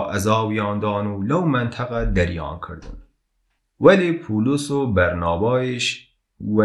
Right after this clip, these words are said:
نیشانەی یەکە ئاگر خەزە و خدا تێدە ملیانە و توز پایلیان وە زدیان تەکانن و چین وەرە و شار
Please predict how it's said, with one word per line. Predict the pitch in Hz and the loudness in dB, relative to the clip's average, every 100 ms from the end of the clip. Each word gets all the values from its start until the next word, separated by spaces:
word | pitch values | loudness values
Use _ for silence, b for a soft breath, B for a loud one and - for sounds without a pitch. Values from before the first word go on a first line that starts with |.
| 107 | 4
نیشانەی | 104 - 110 110 139 170 170 | 2 -2 -2 0 0 0 0
یەکە | 156 - 85 - _ _ _ _ 107 | 0 -2 -10 -12 _ _ _ _ 4
ئاگر | 104 131 165 - | 6 6 4 2
خەزە | - - 101 117 131 | -2 -8 -2 2 2
و | 90 | 0
خدا | - - 92 123 92 - - | -4 -8 2 4 4 0 -4
تێدە | - 185 117 95 95 | 2 4 4 0 -2
ملیانە | 95 107 110 127 147 | 0 0 0 0 0
و | 147 143 - _ _ _ _ _ _ | 0 -6 -14 _ _ _ _ _ _
توز | - 143 123 92 90 - | 2 6 6 4 -2 -4
پایلیان | - 110 127 160 117 95 90 85 92 | -2 4 4 4 2 0 0 -2 -2
وە | 101 98 | -2 0
زدیان | 127 104 92 82 78 - _ - | -2 -2 -4 -6 -8 -16 _ -6
تەکانن | 95 - 147 165 156 147 | -4 2 4 4 0 0
و | 139 135 139 - _ _ _ _ - | -2 -4 -8 -18 _ _ _ _ -2
چین | - 226 202 | 2 4 4
وەرە | 107 95 92 | 4 2 0
و | |
شار | 90 117 117 | -4 0 2